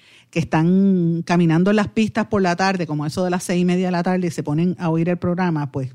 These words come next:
saludos a ustedes también. Quizás en algún momento me uniré, pues vamos a ver si nos podemos unir a hacer una caminata en alguno de estos momentos. Pero gracias por el apoyo y gracias por la sintonía,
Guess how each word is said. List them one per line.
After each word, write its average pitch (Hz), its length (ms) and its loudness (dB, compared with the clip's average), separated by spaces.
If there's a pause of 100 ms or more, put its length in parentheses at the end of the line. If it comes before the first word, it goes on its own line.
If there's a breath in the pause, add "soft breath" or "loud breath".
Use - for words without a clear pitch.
(120)
saludos 165 380 0
a 220 60 4
ustedes 190 340 0
también. 220 400 4 (320 loud breath)
Quizás 214 320 0
en 269 80 2
algún 226 240 2
momento 226 380 2
me 214 80 0
uniré, 190 360 2
pues 175 140 -4
vamos 170 300 0
a 180 40 0
ver 165 280 -4
si 170 120 -8
nos 147 120 -4
podemos 156 340 -2
unir 175 220 0
a 180 40 2
hacer 165 220 -2
una 185 160 2
caminata 175 440 -2
en 165 60 -2
alguno 165 280 -2
de 170 60 0
estos 165 180 -2
momentos. 147 440 -2 (320 loud breath)
Pero 180 220 2
gracias 185 380 2
por 196 160 0
el 180 60 0
apoyo 190 360 0
y 175 40 -2
gracias 170 340 -6
por 175 120 -4
la 165 120 -2
sintonía, 185 680 -2